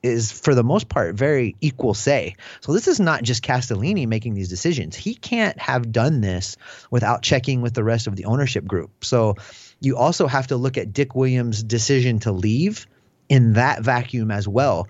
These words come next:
in that he has relatives that are owners of this team that had to have signed off on this strategy to cut, cut, cut. And if, if we believe that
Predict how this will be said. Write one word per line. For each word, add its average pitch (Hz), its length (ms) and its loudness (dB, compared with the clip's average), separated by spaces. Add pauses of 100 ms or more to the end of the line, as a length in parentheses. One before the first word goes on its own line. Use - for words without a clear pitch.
(260)
in 127 240 4
that 104 340 0 (100)
he - 240 -6
has 123 260 2
relatives 110 760 0 (300)
that 123 140 0
are 117 280 -2 (320)
owners 165 460 2
of 127 320 -2
this 110 220 -2
team 110 520 -2 (220)
that - 120 -2
had 151 300 0
to 147 120 -2
have 117 160 -2
signed 131 440 -2
off 131 320 -2
on 110 220 0
this 107 140 0
strategy 110 800 0 (180)
to 117 100 -4
cut, - 320 -2
cut, - 280 -4
cut. - 380 -6 (580)
And 107 440 -6 (220)
if, 117 300 -4 (840)
if 127 240 -4
we 139 160 0
believe 170 640 2
that 127 400 0